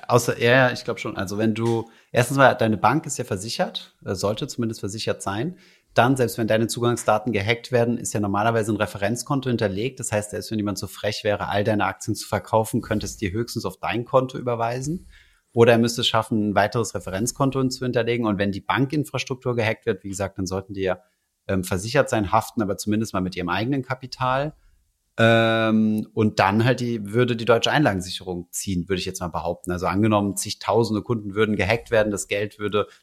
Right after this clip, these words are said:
aber selbst dann, dann würde allen mögliche Systeme anschlagen, wenn da massenweise Wertpapiere verkauft werden sollten bei einzelnen Banken.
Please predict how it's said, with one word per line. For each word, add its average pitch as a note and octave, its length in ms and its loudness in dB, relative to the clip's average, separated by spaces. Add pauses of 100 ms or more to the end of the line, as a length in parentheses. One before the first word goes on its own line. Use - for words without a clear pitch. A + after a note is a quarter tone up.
aber F#2+ 180 -2
selbst G2+ 300 0
dann, A2 160 4
dann F#2 160 2
würde G2 160 4
allen G2+ 200 2
mögliche G#2 360 -2
Systeme F#2+ 520 2
anschlagen, F#2+ 640 0
wenn F#2+ 140 -2
da F#2 160 4
massenweise F#2+ 640 -2
Wertpapiere G2+ 460 -6
verkauft - 440 -4
werden F#2 240 0
sollten F2+ 360 -4
bei E2+ 140 -6
einzelnen F2+ 320 -8
Banken. F#2 420 -10